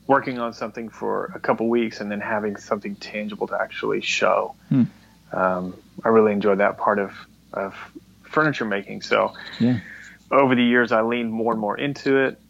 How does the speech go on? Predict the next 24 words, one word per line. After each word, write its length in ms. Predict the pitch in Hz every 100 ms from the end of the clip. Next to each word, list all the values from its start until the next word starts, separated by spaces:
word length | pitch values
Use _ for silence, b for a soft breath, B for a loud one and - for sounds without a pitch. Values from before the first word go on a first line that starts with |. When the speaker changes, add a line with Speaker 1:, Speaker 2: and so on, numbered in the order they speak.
| -
Speaker 1:
until 400 | 120 - 110 107
I, 160 | 104 107
I 100 | 117
finally 420 | - 120 113 107
just 340 | 104 107 - - - - - - -
stopped 380 | - 131 117 120
everything 420 | 113 110 113 107
and 100 | 104
I 80 | 104
went 220 | 110 113
to 120 | - 107
a 60 |
furniture 460 | - 113 110 - 107
school 440 | - 113 110 107 -
for 340 | - 104 104 - b b b b
a 60 | 117
twelve-week 440 | - 123 113 113 113
intensive 580 | 107 113 107 - 110 107
up 120 | 104
in 160 | 107 110
Maine. 440 | 117 107 107 110 - -
Speaker 2:
Yeah. 140 | 101
Speaker 1:
And, 280 | 120 107 98
um, 320 | 98 98 101